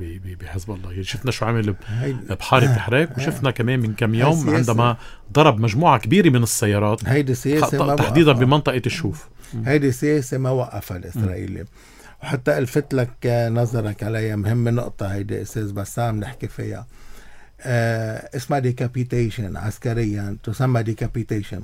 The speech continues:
Speaker 2: قطع الرؤوس. تعتمد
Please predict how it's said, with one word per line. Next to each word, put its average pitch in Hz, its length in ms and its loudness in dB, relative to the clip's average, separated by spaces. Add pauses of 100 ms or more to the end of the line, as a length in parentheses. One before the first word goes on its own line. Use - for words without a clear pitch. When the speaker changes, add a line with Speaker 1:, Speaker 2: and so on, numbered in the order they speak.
Speaker 2:
قطع 127 300 -6
الرؤوس. 92 520 -10 (1600)
تعتمد 135 720 4